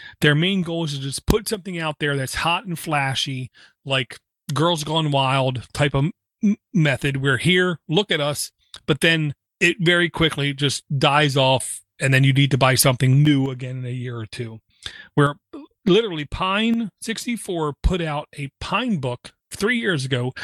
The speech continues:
They're offering an upgrade path to where you can upgrade it to a Pinebook Pro, okay? So I've had the Pinebook, I've had the Pinebook Pro, I've had, uh, I hadn't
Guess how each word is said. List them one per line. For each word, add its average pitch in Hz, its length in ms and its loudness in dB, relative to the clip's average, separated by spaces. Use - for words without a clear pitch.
They're 214 400 0
offering 190 540 -2
an 160 100 -2
upgrade 156 480 -2
path 131 380 -2
to - 100 -4
where 147 120 2
you 151 100 -2
can 147 220 -6
upgrade 160 380 -2
it 156 100 -12
to 143 120 -2
a 135 60 -2
Pinebook 147 520 0
Pro, 104 340 -2
okay? 120 300 -2
So 170 260 0
I've 175 220 -6
had 151 240 -6
the 135 80 -10
Pinebook, 180 560 -2
I've 147 80 -2
had 135 140 -2
the 123 60 -6
Pinebook 143 500 -2
Pro, 196 460 0
I've 135 200 2
had, 143 420 -2
uh, 151 240 2
I 143 220 2
hadn't 180 400 -2